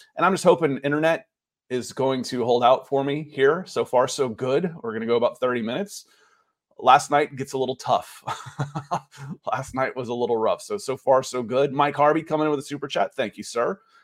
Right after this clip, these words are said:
Says, "Lake was horrible with the Huskies, average with the Commanders as a defensive coordinator." Um, average can be good.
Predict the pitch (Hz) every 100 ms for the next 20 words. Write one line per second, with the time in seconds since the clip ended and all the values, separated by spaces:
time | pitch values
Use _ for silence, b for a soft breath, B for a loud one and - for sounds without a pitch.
0 | b - 113 190 349 - - 117 156 135
1 | 80 - - 107 104 95 101 - 87 95
2 | - 104 127 127 123 107 104 104 104 104
3 | 104 95 90 90 101 107 107 - 98 -
4 | _ _ 127 135 107 78 - _ b b
5 | b b b b 151 170 175 165 151 143
6 | _ _ _ _ _ _ _ _ - 165
7 | 175 190 - 180 175 143 156 156 156 143
8 | - _ _ _ _ _ _ 117 131 120
9 | 90